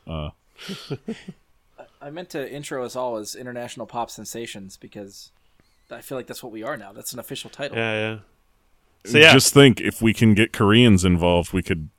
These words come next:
Speaker 1: get Ian back on the show and he could actually be a K-pop star.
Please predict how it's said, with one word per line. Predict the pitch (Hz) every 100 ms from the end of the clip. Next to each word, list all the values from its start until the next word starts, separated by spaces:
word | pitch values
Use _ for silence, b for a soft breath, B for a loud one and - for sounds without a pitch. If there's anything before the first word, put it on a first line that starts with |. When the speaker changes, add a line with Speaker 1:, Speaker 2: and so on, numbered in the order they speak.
| -
Speaker 1:
get | 95 -
Ian | 90 107 85
back | 82 95
on | 87
the |
show | 82 92 90
and | 80
he | 92
could | 90
actually | 80 85 98
be | 85 90
a |
K-pop | - 104 - 85 -
star. | - 76